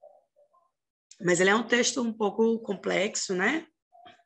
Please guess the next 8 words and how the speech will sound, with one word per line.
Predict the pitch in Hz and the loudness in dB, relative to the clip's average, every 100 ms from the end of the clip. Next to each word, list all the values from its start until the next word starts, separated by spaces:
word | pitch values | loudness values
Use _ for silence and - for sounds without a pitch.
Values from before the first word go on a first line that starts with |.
| _ _ _ _ 190 | _ _ _ _ 0
Ela | 202 | 2
fala | 233 262 | 4 2
de | 269 | 4
coisas | 254 226 - | 2 2 2
tão | 247 311 | -4 -4
simples | - 277 294 247 | -4 -6 -6 -8
do | 220 | -6
cotidiano, | 247 208 208 190 220 285 269 233 | -4 -4 -4 -4 -2 -2 -4 -6